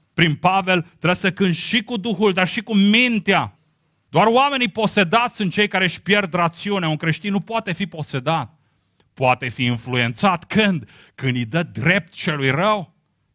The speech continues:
Și asta se poate întâmpla chiar și în întâlniri religioase, unde în loc să se închine potrivit modelului biblic,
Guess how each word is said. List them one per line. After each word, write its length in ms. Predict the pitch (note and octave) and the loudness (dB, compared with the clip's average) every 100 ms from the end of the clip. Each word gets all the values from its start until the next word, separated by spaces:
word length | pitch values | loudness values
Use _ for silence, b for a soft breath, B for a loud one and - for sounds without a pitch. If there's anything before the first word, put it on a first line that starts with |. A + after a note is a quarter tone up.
| _ _ _ | _ _ _
Și 100 | - | -6
asta 220 | B2+ - F#3 | -4 -4 -4
se 160 | G#3+ | -6
poate 340 | - F#3 F#3 G3 | -6 -8 -6 -6
întâmpla 520 | F#3+ G3+ F3+ D3+ D3+ | -4 -4 0 2 0
chiar 240 | - E3+ | -2 -6
și 120 | E3 | -6
în 80 | F3+ | -6
întâlniri 440 | D#3+ D#3 D3 C#3+ E3+ | -6 -4 -4 -2 -2
religioase, 680 | F3+ D#3 C#3 A#2+ A#2+ D#3 D3 | -4 -8 -4 -4 -4 -10 -10
unde 220 | C3 A#2+ | -8 -6
în 200 | A#2 A2 | -4 -2
loc 220 | B2 F3 | -4 -6
să 140 | - G3+ | -10 -14
se 180 | - | -10
închine 420 | G#3+ F#3+ G3 D#3 A#2 | -12 -12 -10 -8 -8
potrivit 680 | - B2+ A#2 A2+ C3 E3+ D3 | -6 -10 -8 -8 -6 -6 -10
modelului 440 | C3+ A#2 D3+ D#3 | -10 -8 -8 -10
biblic, 480 | C3+ C3+ G#2 G#2+ | -8 -8 -8 -10